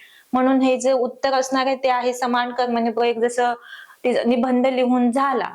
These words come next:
क्रिया पूर्ण झाली, म्हणून हे आहे समापन कर्मणी प्रयोगाचं उदाहरण. आलं लक्षात? जाऊयात आता आपण पुढच्या प्रश्नाकडे. ओके, नेक्स्ट प्रश्न.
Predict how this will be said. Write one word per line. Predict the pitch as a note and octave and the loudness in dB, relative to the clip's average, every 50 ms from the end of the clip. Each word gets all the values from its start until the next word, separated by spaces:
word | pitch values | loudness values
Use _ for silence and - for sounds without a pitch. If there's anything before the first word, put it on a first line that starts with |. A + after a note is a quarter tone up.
| - - | -8 -6
क्रिया | B3 B3 B3 B3 B3 B3+ | -2 0 0 2 0 0
पूर्ण | B3+ C4 C4 B3+ B3 B3 C4 | 0 -2 -2 0 0 0 0
झाली, | B3+ A#3+ C#4+ D4+ C4+ B3 G3+ F#3+ F#3+ - _ _ _ _ - | 0 0 0 0 0 -2 -4 -6 -8 -12 _ _ _ _ -4
म्हणून | A#3+ A#3+ A#3+ A#3+ A#3 | -2 0 2 2 2
हे | A#3 A#3+ A#3+ | 2 0 0
आहे | A#3 A#3+ A#3+ A#3+ B3 B3+ | 0 -2 -2 -2 -2 -4
समापन | B3+ B3+ C#4 B3+ A#3+ B3 B3 A#3+ B3 B3+ B3+ B3+ | -2 -2 -4 -2 0 0 -2 0 -2 -2 -2 0
कर्मणी | C#4 C4+ B3 A#3+ A#3+ A#3 A#3 A#3 | -2 -2 -2 0 -2 -2 -2 -2
प्रयोगाचं | A#3 A#3 A#3 A3+ A3+ G#3+ A3 G#3 G#3+ G#3+ A3 | -2 -2 0 0 0 0 -2 -6 -4 -4 -2
उदाहरण. | A3+ G#3+ G3 G#3+ A3+ A3 G#3+ A#3+ C4+ C4 - _ _ _ _ _ _ _ _ _ _ _ _ _ _ _ _ _ - - - - _ _ _ _ _ - - - B3+ _ _ _ | -2 -2 -2 -2 -4 -4 -2 -2 -2 -2 -4 _ _ _ _ _ _ _ _ _ _ _ _ _ _ _ _ _ -20 -20 -20 -20 _ _ _ _ _ -20 -20 -20 -20 _ _ _
आलं | G#3+ A3 A#3 B3 | -4 -2 0 0
लक्षात? | C4 C4 C4 - - D#4 E4 F#4 - - - - _ _ _ _ _ _ _ _ _ _ _ _ _ _ _ _ _ _ - | 0 -2 -2 -2 0 0 -2 -2 -4 -10 -18 -20 _ _ _ _ _ _ _ _ _ _ _ _ _ _ _ _ _ _ -2
जाऊयात | C4 C4+ C#4+ D4+ D4 D#4 | 0 2 2 0 0 0
आता | D4+ D4+ D4+ | -2 -2 -2
आपण | D4 D#4+ D4+ D4+ | -2 -2 -2 -2
पुढच्या | C4+ D4+ D4+ C#4+ D4 D4+ D4 | 0 -2 -2 0 0 0 0
प्रश्नाकडे. | D4 D4 D4 - D4+ D4 C#4+ D4 D4+ E4+ F#4 - - - _ _ _ _ _ _ _ _ _ _ _ _ _ _ _ _ _ _ _ _ _ _ _ _ _ - | 0 0 -2 -2 -2 0 0 0 0 0 -4 -6 -14 -20 _ _ _ _ _ _ _ _ _ _ _ _ _ _ _ _ _ _ _ _ _ _ _ _ _ -2
ओके, | G#3 G#3 G#3 G#3 - G#3 | -2 -2 -2 -2 -4 -2
नेक्स्ट | A3 A#3 B3 C4+ C#4+ D4+ - - - - - - - - - | -2 0 0 0 0 -2 -2 -6 -8 -8 -10 -14 -16 -8 -4
प्रश्न. | - C4+ C4 C4 C4 - C4+ C4+ C#4+ | -2 0 0 0 -2 -2 -2 -2 -2